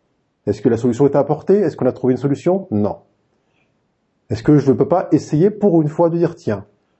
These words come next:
ce que je sens là en moi, eh bien, je vais arrêter de croire que ça vient de l'extérieur. Je vais juste me dire, ok, très bien, j'accepte ça.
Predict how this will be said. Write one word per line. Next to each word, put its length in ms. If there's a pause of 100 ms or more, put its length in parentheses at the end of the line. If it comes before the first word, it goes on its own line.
ce 140
que 120
je 100
sens 260
là 120
en 60
moi, 420 (1160)
eh 80
bien, 160
je 100
vais 220
arrêter 720 (760)
de 80
croire 360
que 100
ça 120
vient 100
de 40
l'extérieur. 440
Je 120
vais 40
juste 400
me 80
dire, 220
ok, 320
très 180
bien, 220 (240)
j'accepte 720
ça. 300